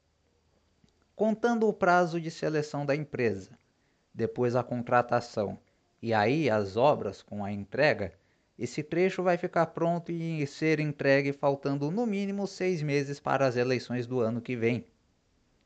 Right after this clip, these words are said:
Eleições onde nós, eleitores, escolheremos o novo governador. O último reparo que eu me lembro de terem feito na P E duzentos e setenta foi há quase dez anos, se não um pouco mais, e também às vésperas de uma eleição.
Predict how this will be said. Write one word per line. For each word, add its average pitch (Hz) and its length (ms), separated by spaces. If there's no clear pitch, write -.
Eleições 123 800
onde 135 340
nós, 151 400
eleitores, 139 680
escolheremos 135 760
o 143 80
novo 110 260
governador. 110 800
O 151 60
último 233 360
reparo 175 380
que 143 80
eu 143 80
me 127 120
lembro 117 280
de 110 80
terem 117 300
feito 113 300
na 101 240
P - 140
E 107 100
duzentos 104 340
e 101 40
setenta 127 460
foi 127 160
há 127 80
quase 160 300
dez 165 560
anos, 101 300
se - 180
não 277 220
um 392 40
pouco 254 380
mais, 110 480
e 117 100
também 170 480
às 175 200
vésperas 135 520
de 127 120
uma 110 200
eleição. 127 640